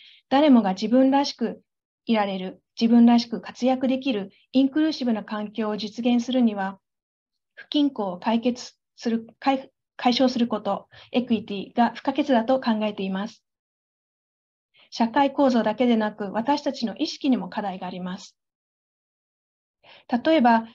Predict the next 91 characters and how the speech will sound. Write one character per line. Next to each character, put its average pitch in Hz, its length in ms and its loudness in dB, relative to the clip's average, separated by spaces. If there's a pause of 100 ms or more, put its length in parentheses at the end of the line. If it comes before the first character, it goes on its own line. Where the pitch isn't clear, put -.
(120)
会 269 180 2
社 277 120 0
に 277 140 6
お 285 60 4
い 269 120 -2
て 208 240 -8 (160)
上 277 160 2
司 247 160 -2
が 190 280 -2
子 226 100 -6
供 254 220 4
を 262 40 2
持 269 120 0
つ 269 100 -8
女 202 160 -6
性 214 180 -8
社 226 160 -4
員 220 100 -4
に 190 140 -10 (140)
対 190 200 -8
し - 80 -14
て、 185 200 -8
「お 190 60 -12
子 254 140 -2
さ 269 140 2
ん 277 60 4
が 285 80 4
い 294 60 2
る 311 80 -2
か 262 140 2
ら 202 120 2
出 - 180 -10
張 247 160 0
の 262 80 2
あ 277 40 0
る 254 100 -2
仕 233 100 -6
事 196 200 -8
は 196 60 -6
無 202 120 -4
理 247 80 2
だ 214 120 -4
ろ 180 240 -8
う」 - 120 -20
と 208 80 -14
い 196 40 -12
っ 190 60 -18
た 202 260 -8 (120)
悪 254 260 0
意 233 60 4
の 196 120 0
な 208 200 -2
い 196 60 -8
配 240 220 -2
慮 233 140 0
を 196 40 -8
す - 160 -14
る 214 260 -12
と 202 80 -8
い 196 80 -6
う 190 80 -10 (180)
場 202 100 -4
面 214 220 -2
が 220 100 -2
あ 214 60 -2
り 202 60 -6
ま 208 180 -4
す。 - 180 -18 (840)
た 226 160 0
と 285 180 2
え 269 80 6
そ 240 140 -2
の 226 100 6
社 247 200 2
員 208 200 2
が 190 220 -4
出 208 240 -10
張 254 160 -2
が 247 100 2
で 233 140 0
き 269 100 -2
る 226 120 -4
環 226 240 0
境 240 160 -2
に 240 120 4
あ 240 40 0
っ 240 40 -4
て - 140 -16
も 151 100 -16
で 135 140 -20
す。 - 140 -20